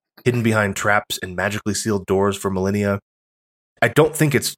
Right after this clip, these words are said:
trying to be flowery. I think it's describing the inside of this temple, at least as we know it. It's been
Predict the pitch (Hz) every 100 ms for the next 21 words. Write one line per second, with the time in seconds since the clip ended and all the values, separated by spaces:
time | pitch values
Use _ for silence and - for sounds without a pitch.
0 | - 131 113 104 - 110 120 110 98 98
1 | 110 101 - - - 107 107 - 104 107
2 | 107 101 101 98 101 92 92 - 110 101
3 | 85 110 139 139 - 117 110 107 101 107
4 | 95 87 101 - 95